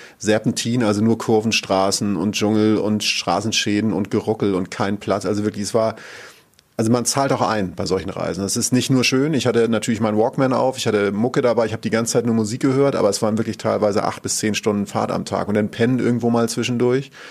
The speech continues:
bei irgendwelchen Zwischenstopps und sind irgendwann nach zwei, drei Fähren und, und Fahren, äh, und, und, und Busfahrten und so und Übernachtungen sind wir halt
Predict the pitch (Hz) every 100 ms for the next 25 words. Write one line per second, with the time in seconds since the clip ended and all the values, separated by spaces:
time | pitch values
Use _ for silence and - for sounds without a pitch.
0 | - - - 101 101 107 107 - 117 123
1 | - 120 120 - - - - - 113 123
2 | 131 151 180 139 147 139 117 - - -
3 | 120 135 117 113 - 131 131 135 131 127
4 | 104 104 - - 101 - - 104 117 120
5 | 104 - 104 101 101 - 107 101 107 98
6 | - 104 - 123 - - 117 117 117 107
7 | 101 110 110 90 73 95 101 - 113 107
8 | 107 104 101 98